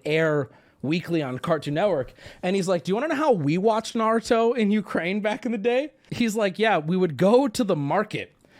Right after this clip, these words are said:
and there would be a dude there with a binder of C Ds with just titles written on 'em." And it would be like, "Naruto, season one, episode thirteen," and you would k-, buy it for, like,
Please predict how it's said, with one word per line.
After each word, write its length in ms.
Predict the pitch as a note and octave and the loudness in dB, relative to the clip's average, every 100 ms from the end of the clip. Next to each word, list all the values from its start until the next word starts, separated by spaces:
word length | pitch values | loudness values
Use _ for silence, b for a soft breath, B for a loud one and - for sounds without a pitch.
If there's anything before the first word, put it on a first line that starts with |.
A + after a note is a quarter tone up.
| B B - | B B -2
and 240 | F#3+ G3 | 2 2
there 120 | F3 | 2
would 180 | F3 D#3+ | 0 0
be 320 | D#3+ D#3+ D#3 b b b - | 0 -2 -2 b b b -4
a 120 | D3 | -2
dude 480 | C3+ A2 G3+ B3 G3+ | -2 -2 0 0 0
there 380 | C3 C3 A2 G#2+ | -2 -2 -2 -4
with 200 | C#3+ D3+ | 0 0
a 80 | D3 | 0
binder 760 | A#2 G#2 - E3+ A#3 D#3 G#2 - _ | -4 -2 0 2 2 0 -2 -10 _
of 160 | D3+ C#3 | -4 -2
C 400 | - - A#3 B3+ | -4 -2 0 0
Ds 580 | G#3 A3+ F#3+ A2+ - - _ | 2 0 0 -4 -8 -12 _
with 200 | D#3 D#3 | 0 0
just 380 | - F#3+ F3 - _ - | 0 0 0 -6 _ -10
titles 480 | - G3 G#3+ E3+ | -4 -2 0 0
written 240 | B2+ C#3 B2 | -2 -4 -4
on 160 | G#2 | -6
'em." 120 | F#2 G2 _ B B - - B B B B B - | -6 -10 _ B B -20 -20 B B B B B -4
And 200 | A3+ G#3+ | -4 -2
it 80 | A#3+ | -2
would 200 | A#3+ G3 | -2 0
be 80 | B3 | 0
like, 280 | A#3+ A3+ b b D#3 | 2 0 b b -4
"Naruto, 760 | E3+ A3 G#3+ G3 - C#3+ B2+ b - | 0 2 2 0 2 0 0 b -14
season 760 | - - C4+ B3+ B3+ A#3+ A3+ | -10 -2 0 0 0 -2 -4
one, 400 | G#3 A#3 F#3 D3+ - - | 0 2 2 0 -6 0
episode 560 | A3+ A3+ A3+ C4 A#3 - | 2 2 0 4 2 4
thirteen," 580 | B3 A3+ G#3 A#3 G3 | 4 4 0 -2 0
and 120 | E3 F#3+ | 0 0
you 80 | |
would 260 | F#3+ E3 - | -2 -6 -10
k-, 160 | - A3 | -8 -4
buy 280 | E3+ G#3 | -2 2
it 180 | C4 C4 | 2 0
for, 160 | - A3 | 0 2
like, 300 | F#3+ E3 | 2 0